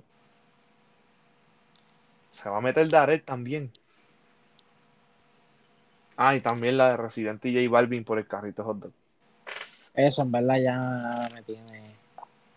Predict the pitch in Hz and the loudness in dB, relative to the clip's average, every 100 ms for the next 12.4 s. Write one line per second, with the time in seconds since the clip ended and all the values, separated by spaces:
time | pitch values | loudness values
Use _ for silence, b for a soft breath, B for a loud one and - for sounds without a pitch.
0 | _ _ _ _ - B B B - 117 | _ _ _ _ -8 B B B -12 -4
1 | 170 190 185 165 180 185 170 143 120 135 | -2 2 4 6 4 6 4 4 4 2
2 | 151 170 - 185 175 180 170 175 175 170 | 2 -2 -4 -4 0 0 2 0 -2 -4
3 | 175 170 - 160 165 175 143 135 147 170 | -2 0 0 0 2 2 0 -2 -2 -4
4 | 156 135 135 123 127 135 151 - - 143 | -4 -2 -2 0 -2 -2 -8 -12 -12 -8
5 | 147 151 147 165 160 156 156 - 135 117 | -4 0 2 4 4 2 0 -2 -4 -2
6 | 135 156 156 113 117 123 165 156 131 113 | -2 -2 -2 2 2 4 4 4 4 2
7 | 87 98 117 110 98 90 104 170 170 139 | 0 2 2 2 0 0 0 0 0 0
8 | 135 123 117 110 139 190 160 135 - 165 | 2 2 4 2 2 4 6 4 0 -2
9 | 180 - 147 139 - 131 139 _ _ _ | -4 -6 -4 -4 -2 -2 -2 _ _ _
10 | 180 185 135 143 185 175 151 123 135 180 | 2 4 6 6 6 6 4 4 2 0
11 | 165 131 - 123 170 208 208 214 202 202 | 0 -2 -2 -4 -2 -2 -2 -2 -4 -4
12 | 202 196 185 180 | -4 -2 -2 -4